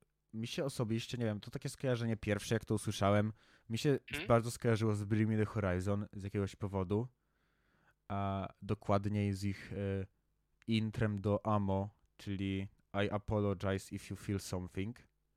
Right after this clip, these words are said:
Speaker 1: Nie jestem w stanie
Speaker 2: Mhm.
Speaker 1: powiedzieć czemu, ale po prostu tak mi się skojarzyło z tą piosenką i nadal mam takie wrażenie trochę.
Speaker 2: No w porządku, jakby, no tak, w sumie, w sumie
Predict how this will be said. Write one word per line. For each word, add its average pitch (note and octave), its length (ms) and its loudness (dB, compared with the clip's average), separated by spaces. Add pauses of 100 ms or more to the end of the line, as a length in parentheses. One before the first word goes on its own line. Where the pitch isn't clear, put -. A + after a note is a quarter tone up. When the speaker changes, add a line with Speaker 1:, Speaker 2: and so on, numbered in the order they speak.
(1900)
Speaker 1:
Nie B2+ 80 2
jestem D3 300 2
w - 40 -8
stanie - 120 0
Speaker 2:
Mhm. B2 140 2
Speaker 1:
powiedzieć B2 240 2
czemu, G#2+ 340 2
ale G#2+ 120 2
po A#2 100 -4
prostu A2 720 -2
tak A2 180 -2
mi A2 80 -6
się A2+ 100 -6
skojarzyło G#2 460 -2
z - 80 -10
tą G2+ 140 -4
piosenką G2+ 580 -8
i G2 320 -8
nadal G2 220 -2
mam G2+ 140 -4
takie G2+ 200 -8
wrażenie G2+ 320 -4
trochę. F#2+ 340 -8 (1200)
Speaker 2:
No C#3 60 -8
w - 80 -12
porządku, C3 340 -4
jakby, C3 300 -4 (160)
no F3 120 -4
tak, D#3+ 260 -4
w - 40 -8
sumie, F3+ 340 -4 (380)
w - 40 -20
sumie A3 220 -10